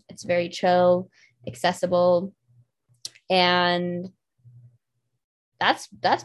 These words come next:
basically all the ways. I guess if you wanna join Susanna's training, you can connect with me and Hien, and maybe you'll,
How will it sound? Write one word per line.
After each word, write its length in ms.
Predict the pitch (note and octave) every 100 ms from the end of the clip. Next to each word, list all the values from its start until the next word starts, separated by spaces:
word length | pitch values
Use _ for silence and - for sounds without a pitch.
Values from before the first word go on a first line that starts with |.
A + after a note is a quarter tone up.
| -
basically 420 | A#3 F4 G4 B3+
all 300 | C#3 B3 C4+
the 140 | G#3+
ways. 500 | F#3+ B3+ F#3 C#3+ - -
I 100 | F#3+
guess 240 | G#3 D#4
if 100 | F4+
you 100 | F4
wanna 240 | C4+ C#4 C#4
join 300 | A#3+ C4+ D4
Susanna's 540 | A#3 G3+ A#3 C4 B3+
training, 580 | A3 C4 D4+ F#3 F3+ F#3+
you 160 | G3
can 160 | A#3+ A#3
connect 300 | B3+ G3+ G#3+
with 160 | B3+ G3+
me 160 | G#3
and 140 | G3 G#3+
Hien, 420 | G3+ A3 B3+ G3+
and 120 | F#3
maybe 200 | F3+ G3
you'll, 440 | G3 F#3+ F#3 G3